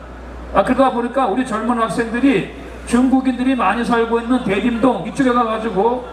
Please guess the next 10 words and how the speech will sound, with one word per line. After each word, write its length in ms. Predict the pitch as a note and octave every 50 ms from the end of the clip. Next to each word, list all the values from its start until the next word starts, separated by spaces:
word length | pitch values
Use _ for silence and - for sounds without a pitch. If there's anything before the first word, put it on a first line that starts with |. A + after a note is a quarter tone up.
| - - -
시위를 440 | - - C4 B3 A#3+ A#3 A#3 A3+ A3
하고, 300 | - - - A#3 G3+ -
그러다 240 | - B3+ C4+ C4+ B3+
보니까 380 | A#3+ A#3 A#3 A#3 - C4+ B3+ A#3+
그쪽에 300 | - - - C4 B3 A#3
있는 140 | A#3 A#3+ A3+
사람들하고 520 | A#3+ A3+ A#3 A3+ G#3+ A3+ A3 A3 A3 A3 -
또 140 | F#4+ -
충돌이 400 | - - C#4 D4 D4 D4+ C#4 C4
벌어지고, 640 | G#3 A3+ G#3+ G3+ G3 F3 F#3+ E3 D#3+ F#3 A3 A#3+